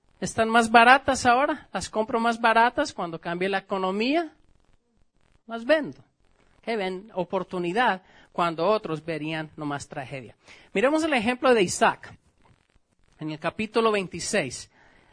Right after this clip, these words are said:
Eh, Isaac sembró semilla durante tiempo de hambre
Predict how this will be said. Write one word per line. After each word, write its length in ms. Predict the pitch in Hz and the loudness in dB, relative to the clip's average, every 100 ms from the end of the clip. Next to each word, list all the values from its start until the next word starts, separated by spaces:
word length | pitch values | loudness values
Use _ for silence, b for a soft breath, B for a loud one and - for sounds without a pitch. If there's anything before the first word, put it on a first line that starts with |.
| b b b _ _ _ _ | b b b _ _ _ _
Eh, 300 | - 156 156 - _ _ _ _ _ _ _ - _ _ | -6 -6 -6 -10 _ _ _ _ _ _ _ -20 _ _
Isaac 520 | - 180 - 262 294 | -8 -4 2 2 2
sembró 640 | - - 220 185 196 226 240 | -6 -6 -4 -2 0 2 0
semilla 680 | - - 220 190 233 190 147 | -4 -6 -4 -2 0 2 0
durante 460 | 156 180 175 170 | 0 -2 -2 -4
tiempo 560 | - 208 233 233 247 226 | -4 -2 0 0 2 2
de 140 | 180 | 2
hambre 580 | 165 226 214 135 110 110 | 2 2 2 -2 -8 -16